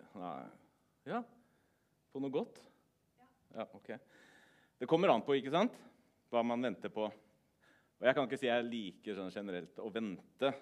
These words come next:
og særlig ikke i bilkø, eller når en er ute og flyr, og en sitter, og kanskje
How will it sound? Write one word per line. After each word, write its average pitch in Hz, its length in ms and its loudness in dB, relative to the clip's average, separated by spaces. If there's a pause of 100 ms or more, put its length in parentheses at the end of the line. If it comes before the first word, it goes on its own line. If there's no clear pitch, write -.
(400)
og 107 100 -14
særlig 110 460 0
ikke - 180 -10
i 120 240 -6 (380)
bilkø, 113 580 -6 (160)
eller 101 280 -4 (1040)
når 135 160 2
en 143 80 4
er 147 100 4
ute 139 140 0
og - 40 -4
flyr, 156 400 4
og 135 280 6
en 131 180 0
sitter, 123 540 2
og 123 140 -2
kanskje 123 340 2